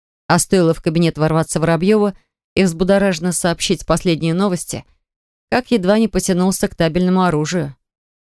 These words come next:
Один выстрел в свою голову. Всего один.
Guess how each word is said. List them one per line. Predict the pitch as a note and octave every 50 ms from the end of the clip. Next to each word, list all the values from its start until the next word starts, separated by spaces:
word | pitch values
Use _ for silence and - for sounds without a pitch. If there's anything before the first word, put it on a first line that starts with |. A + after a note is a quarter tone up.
| _ _ _
Один | - F3+ G3 F3 G3 G3+ G3 F#3
выстрел | E3+ F#3+ F#3 - - F3 F3 E3+
в | -
свою | - E3 E3+ E3+ E3+ D#3+
голову. | D3+ E3 D#3 C#3 C3+ - C3+ C3 _ _ _ _ _ -
Всего | - G3 F3 F#3
один. | F3+ F3+ E3+ D#3 E3 C#3 C#3+ C3+